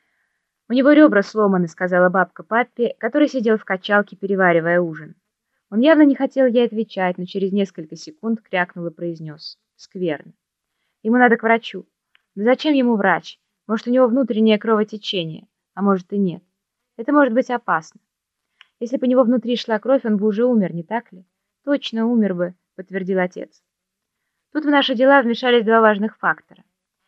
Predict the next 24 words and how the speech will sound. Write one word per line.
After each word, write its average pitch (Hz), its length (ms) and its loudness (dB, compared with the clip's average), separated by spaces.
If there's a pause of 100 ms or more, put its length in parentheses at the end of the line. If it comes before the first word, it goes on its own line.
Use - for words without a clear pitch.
(240)
Первый, 277 260 4
наши 233 260 0
мужчины 247 380 -4
страшно 233 400 -6
боялись 214 420 2
того, 220 380 -4 (240)
что - 240 -6
врачу 220 340 0
надо 202 220 0
платить. 202 560 -6 (560)
Второй, 311 260 4
ничуть 269 320 0
не 240 80 0
менее 220 320 2
важный, 233 500 4 (280)
оба 247 180 2
они 233 160 4
были 202 220 2
на 190 120 2
фронте 220 380 -4
и 202 60 0
участвовали 185 500 -4
в 170 80 -10
боях. 175 500 -4